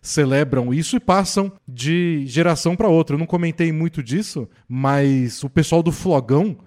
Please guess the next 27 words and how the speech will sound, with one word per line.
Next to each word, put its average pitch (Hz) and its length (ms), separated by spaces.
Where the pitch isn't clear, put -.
que - 100
fala 131 320
de 117 120
caminhoneiros, 120 560
tem 160 120
muitos 185 300
filhos 247 440
de 139 100
caminhoneiros 117 800
lá, 95 200
que 107 260
querem 120 360
seguir 131 440
a 131 40
profissão 127 540
dos 127 180
pais. - 480
O 226 80
Diogo 190 280
Moreira 185 380
falou, 196 320
"Um 139 60
dos 123 80
melhores 143 360
episódios 147 420
até 143 180
agora, 131 440